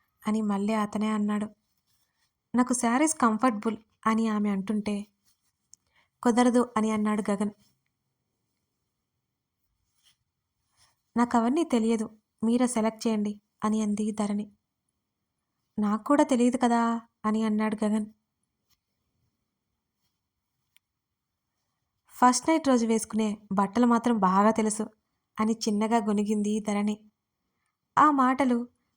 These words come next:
గగన్ చెవిన పడ్డాయి. వెంటనే ఆమె చేతిని పట్టి వెనక్కి తిప్పి ధరణిని దగ్గరికి లాక్కున్నాడు గగన్. "ఏంటో అంటున్నావ్?"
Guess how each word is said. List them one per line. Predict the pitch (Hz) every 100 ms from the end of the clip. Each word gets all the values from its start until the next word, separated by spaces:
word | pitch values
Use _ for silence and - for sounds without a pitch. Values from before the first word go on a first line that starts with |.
| -
గగన్ | 208 226 247 240
చెవిన | 220 214 214 220
పడ్డాయి. | 214 190 180 202 - _ _ _ _ _ _ _ _
వెంటనే | 226 254 262 277 262
ఆమె | 220 214
చేతిని | 214 220 220 226
పట్టి | 214 214 220 - _ 196
వెనక్కి | 208 226 247
తిప్పి | 226 - 214 - -
ధరణిని | 196 208 220 214 214
దగ్గరికి | 208 202 202 208
లాక్కున్నాడు | 220 208 208 202 202 202
గగన్. | 196 190 196 - _ _ _ _ _ _ _ _ _ -
"ఏంటో | 240 233 240
అంటున్నావ్?" | 214 240 240 247